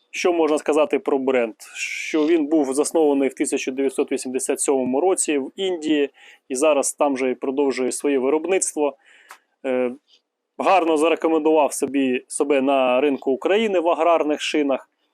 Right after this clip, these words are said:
Е, ціна, якість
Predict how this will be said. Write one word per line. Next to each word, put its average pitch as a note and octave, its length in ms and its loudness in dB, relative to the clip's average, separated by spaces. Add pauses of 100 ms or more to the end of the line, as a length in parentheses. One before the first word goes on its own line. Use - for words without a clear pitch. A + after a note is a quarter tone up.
(460)
Е, C3 200 -8 (460)
ціна, F3 420 2
якість D#3 840 -2